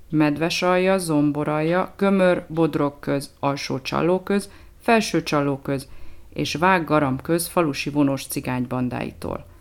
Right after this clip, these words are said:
A zenekar tagjai Csiba Júlia ének, Iván Péter hegedű, Iván András brácsák, Álló István nagybögő,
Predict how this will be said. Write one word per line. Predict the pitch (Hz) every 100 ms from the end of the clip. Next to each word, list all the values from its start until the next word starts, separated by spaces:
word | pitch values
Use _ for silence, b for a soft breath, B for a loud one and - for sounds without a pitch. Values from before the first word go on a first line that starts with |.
| b
A | -
zenekar | 151 220 170 - 143
tagjai | - 156 147 151 196 220
Csiba | - 160 135
Júlia | 131 139 135 131 -
ének, | 170 202 165 156 - -
Iván | 185 156 143 143
Péter | 147 139 - -
hegedű, | 143 160 170 208 220 B B -
Iván | 180 147 135
András | 139 135 131 127 -
brácsák, | - 143 156 214 208 208 b b b -
Álló | 185 165 143
István | 156 - 147 143 147
nagybögő, | 147 185 190 165 147 147